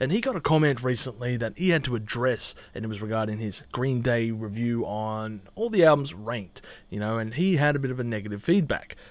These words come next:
And it got me thinking, because, you know, that guy, he's such a nice bloke. He's like the Wikipedia of metal and everything. The guy has so much information in regards to music. Love his takes. Great person as well. You know, and it,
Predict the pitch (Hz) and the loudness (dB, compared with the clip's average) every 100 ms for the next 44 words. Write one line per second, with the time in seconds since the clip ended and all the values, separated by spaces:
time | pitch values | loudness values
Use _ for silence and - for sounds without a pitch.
0 | - - 196 240 - 226 208 - 175 156 | -16 -8 -4 -4 -4 -4 -4 -2 -2 0
1 | 127 113 127 214 156 233 202 165 139 139 | -2 -2 -2 0 2 4 6 6 4 2
2 | 175 180 151 123 123 - 113 110 117 110 | 0 0 0 0 -2 0 0 0 -2 -6
3 | 107 101 107 - 117 - - 120 117 113 | -8 -8 -10 -8 -12 -12 -6 -4 0 0
4 | 107 - 110 107 95 117 120 135 131 117 | -2 -2 -4 -4 -8 -6 -2 -2 -2 -4
5 | 107 123 120 101 101 139 139 - - - | -4 -4 -6 -6 -2 2 4 2 -6 0
6 | 123 117 - - 156 175 151 131 120 117 | 0 0 -4 -8 -4 -2 -2 -2 -4 -4
7 | 110 107 - 107 101 - - 104 101 101 | -2 -4 -4 -4 -4 -10 -8 -6 -4 -4
8 | 92 87 101 107 104 104 - - 110 113 | -4 -6 -4 -4 -4 -8 -10 -16 -8 -4
9 | 117 110 104 - - 107 101 - - - | -2 -4 -8 -10 -8 -4 -6 -6 -16 -20
10 | - - 95 101 127 - 120 110 107 101 | -14 -10 -4 0 0 0 -2 -2 -4 -10
11 | 95 104 104 95 98 - - - - 110 | -10 -6 -4 -4 -6 -14 -20 -18 -8 -8
12 | 98 120 120 120 - 104 110 | -6 -6 -6 -6 -10 -12 -12